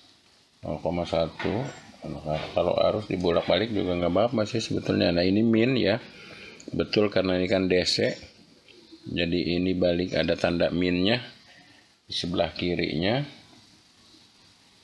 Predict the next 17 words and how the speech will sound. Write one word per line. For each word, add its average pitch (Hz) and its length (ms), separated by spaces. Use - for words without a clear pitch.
Nah, 71 160
ini 104 320
nggak 95 80
ada 90 160
tanda 90 320
minnya, 92 560
nol 92 480
koma 95 640
satu - 640
ya. 82 160
Nol 82 400
koma 85 240
satu. - 480
Nol 87 240
koma 85 240
satu - 320
ampere. 78 480